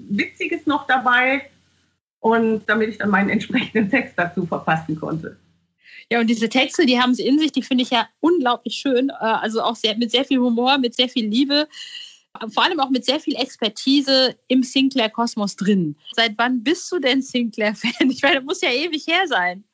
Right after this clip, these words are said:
Speaker 1: Ja, ungefähr. Also ich hab, äh, mit dem Lesen angefangen. Das war kurz nach der Kommunion, also im dritten Schuljahr, da war ich ungefähr neun.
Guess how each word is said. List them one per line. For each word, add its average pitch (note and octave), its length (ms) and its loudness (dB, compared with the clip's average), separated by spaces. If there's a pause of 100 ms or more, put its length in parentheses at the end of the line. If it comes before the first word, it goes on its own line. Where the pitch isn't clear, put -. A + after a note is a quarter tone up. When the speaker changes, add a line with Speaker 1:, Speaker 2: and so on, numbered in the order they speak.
(880)
Speaker 1:
Ja, B3+ 840 2
ungefähr. G#3+ 600 2
Also G3+ 260 2
ich G#3+ 260 -6
hab, - 180 -2
äh, A3 240 0
mit A3 240 -2
dem A3 160 0
Lesen A#3 400 0
angefangen. D#4+ 840 0 (140)
Das G3+ 240 -2 (100)
war F#3+ 260 0
kurz - 260 -4
nach A#3 160 -2
der G#3+ 120 -2
Kommunion, G#3 500 2
also G#3+ 220 -2
im G3+ 120 0
dritten G#3+ 200 -6
Schuljahr, C#4+ 460 2
da A#3 120 0
war G#3+ 140 2
ich G#3 100 -8
ungefähr F#3+ 340 0
neun. F#3+ 360 2